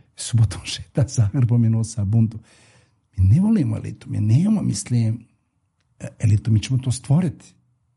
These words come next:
Mi smo na početku. Ali o eli-, o, u elitu govorim, o, elita je drugi naziv za izvrsnost. Za izvrsnost.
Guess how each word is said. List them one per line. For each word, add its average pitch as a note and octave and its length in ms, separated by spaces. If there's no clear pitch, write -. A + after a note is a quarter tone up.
Mi - 80
smo - 160
na G2 80
početku. A#2+ 640
Ali G#2 200
o - 20
eli-, A#2+ 280
o, A#2+ 60
u - 320
elitu C3+ 420
govorim, C#3+ 600
o, A#2+ 180
elita C3+ 460
je D3+ 100
drugi E3 340
naziv D3+ 380
za A2+ 260
izvrsnost. - 960
Za G#2 180
izvrsnost. - 840